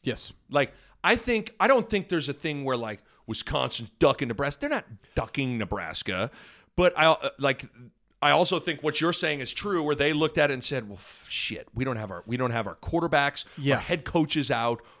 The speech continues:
Speaker 2: w-, w-, we don't know what's ha-," like, so I think it was, that's why I try, it was a perfect storm of a bunch of things that are true at the same time.
Speaker 1: I mean, they had a decision to make, and what, like I said, maybe we're wrong, and their decision was,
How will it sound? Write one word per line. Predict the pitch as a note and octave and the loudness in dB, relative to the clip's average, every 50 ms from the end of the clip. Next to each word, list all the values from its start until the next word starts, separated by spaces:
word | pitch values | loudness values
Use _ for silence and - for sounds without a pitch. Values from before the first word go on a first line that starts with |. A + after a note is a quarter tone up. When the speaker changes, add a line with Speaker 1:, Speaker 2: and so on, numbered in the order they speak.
| _ _ - - - | _ _ -20 -20 -20
Speaker 2:
w-, | C3 B2+ A#2+ A#2 A#2 - | -16 -12 -12 -12 -12 -12
w-, | - A#2+ A#2+ - - | -12 -12 -12 -10 -4
we | - D3+ | -2 0
don't | E3+ E3+ D#3 | 2 2 2
know | C#3 | 2
what's | B2+ C3+ D#3 D#3 - | 2 2 0 0 2
ha-," | F3 D3+ - | -2 -2 0
like, | D3+ D#3 - | 0 -2 0
so | - G3+ - - | 0 -2 0 0
I | F3+ | -2
think | F3 - D#4 E4 - | -2 -2 -6 -6 -2
it | F4+ E4+ | 0 0
was, | B3 - | 0 0
that's | F3+ - - F3+ F3+ - | -2 -4 -2 -2 4 4
why | C4 | 4
I | G#3 | 4
try, | - A3+ - | 4 2 -2
it | - | 0
was | E3+ D3+ | 0 -2
a | F3 E3 | -4 -4
perfect | - - B3 B3+ - E4+ A3 - | -4 -4 -6 -6 -6 -8 -8 -6
storm | - A3 G3+ G3+ G3 G3 F#3+ - | -4 -4 -2 -2 -2 -4 -4 -6
of | C#3+ C3+ | -6 -6
a | B2 | -6
bunch | G#2 - C#3 D#3+ D#3+ - F3+ | -4 -2 -4 -4 -2 -2 -4
of | E3 | -4
things | - D#3+ D3+ D3 C3+ - | -4 -4 -4 -4 -4 -6
that | C#3+ B2 | -4 -4
are | A#2+ | -4
true | - - - C#3+ C#3+ C#3 | -6 -6 -6 -4 -2 -2
at | B2 A2 - | -2 -2 -4
the | G#2 | -10
same | - - A#2 A#2 A2+ G#2+ G2 | -10 -8 -8 -8 -8 -8 -10
time. | - - - - B1+ - - | -12 -16 -18 -18 -10 -2 2
Speaker 1:
I | F3+ | 6
mean, | F3+ F3+ E3+ | 6 6 8
they | E3+ G#3 B3+ | 8 8 8
had | C4+ C4 C4 A#3 A3 | 8 8 6 4 2
a | |
decision | F3+ E3+ D#3+ - - - F#3 F3+ D#3+ F3 F3+ D#3+ | 0 -2 0 0 4 6 6 6 6 4 2 2
to | C#3+ C#3 | 2 2
make, | C#3+ D3 D3 C#3+ C3 - | 4 4 4 2 2 2
and | C#3 C3+ C#3 | 0 2 4
what, | D#3 F3 F3+ | 4 4 6
like | F#3 E3 C#3+ | 4 2 0
I | - | 2
said, | - C#3 B2+ C3 - - | 0 -2 -2 -2 -4 -4
maybe | F3 C#3+ D3 E3 F#3+ A#3 B3+ A3+ A#3+ B3 B3 A#3 F3 | -2 2 4 6 6 6 6 4 2 0 0 0 -2
we're | - D#3 D3 F3+ F#3 | -2 2 2 2 2
wrong, | E3+ D#3+ E3 D#3+ D#3 D#3+ D#3+ D#3+ D#3 D#3 E3 | 2 2 2 4 6 6 6 4 4 2 0
and | F3+ F3 C#3 C3 C3 | -2 -2 -2 0 2
their | C#3 C#3+ D#3 D3+ | 4 4 4 6
decision | D3 C#3+ - - D#3 D3 C3 - C#3 C3 B2 | 4 2 2 4 4 4 4 2 -2 -2 -2
was, | A#2 A#2 A#2 A2 G#2 - | 0 -2 -2 -2 -4 -8